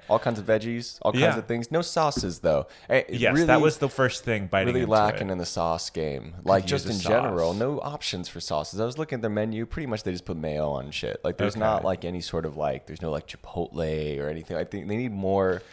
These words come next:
Speaker 1: sauce, guys.
Speaker 2: 'Cause cream cheese would be too much on something like this. It
Speaker 1: It
Speaker 2: gets
Speaker 1: would
Speaker 2: really
Speaker 1: melt,
Speaker 2: gloopy
Speaker 1: too.
Speaker 2: and
Speaker 1: Yeah,
Speaker 2: gross.
Speaker 1: which is such a bummer. I wish
Speaker 2: It
Speaker 1: they didn't
Speaker 2: is.
Speaker 1: invent cream cheese that didn't melt,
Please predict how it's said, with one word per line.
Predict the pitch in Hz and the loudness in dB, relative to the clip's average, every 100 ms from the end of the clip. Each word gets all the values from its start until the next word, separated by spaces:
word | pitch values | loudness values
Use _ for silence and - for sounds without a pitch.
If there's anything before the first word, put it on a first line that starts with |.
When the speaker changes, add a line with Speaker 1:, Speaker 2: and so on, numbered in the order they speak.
| - | -12
Speaker 1:
sauce, | - 92 85 65 - | -6 0 0 0 -4
guys. | - 60 57 170 | -6 -6 -2 0
Speaker 2:
'Cause | 170 | 0
cream | - - 175 214 | -2 -4 -2 -2
cheese | 214 208 196 | -4 -4 -2
would | 165 | 0
be | 139 131 | 0 -2
too | 127 | -2
much | 104 98 92 | 0 0 -2
on | 90 | -4
something | 90 90 | -4 -4
like | 87 80 | -4 -4
this. | 82 80 92 | -4 -6 -2
It | 117 | 2
Speaker 1:
It | |
Speaker 2:
gets | 120 101 | 2 4
Speaker 1:
would | 101 | 6
Speaker 2:
really | 90 | 6
Speaker 1:
melt, | 80 | 6
Speaker 2:
gloopy | 101 104 80 78 78 | 2 2 4 2 2
Speaker 1:
too. | - | 0
Speaker 2:
and | 82 | -4
Speaker 1:
Yeah, | 80 | -2
Speaker 2:
gross. | 90 87 80 80 | 0 0 -2 -2
Speaker 1:
which | 101 117 | -4 -4
is | |
such | 131 101 | -4 -6
a | |
bummer. | 78 78 78 78 - | -4 -4 -2 -4 -2
I | 110 | 0
wish | 135 | 2
Speaker 2:
It | 135 | 2
Speaker 1:
they | |
didn't | 113 98 | 2 0
Speaker 2:
is. | |
Speaker 1:
invent | 87 87 80 | 0 0 -2
cream | 95 87 | -8 -8
cheese | - 85 82 | -6 -6 -2
that | 76 - - | -4 -6 -10
didn't | 80 76 | -10 -8
melt, | 76 80 90 | -4 -4 -4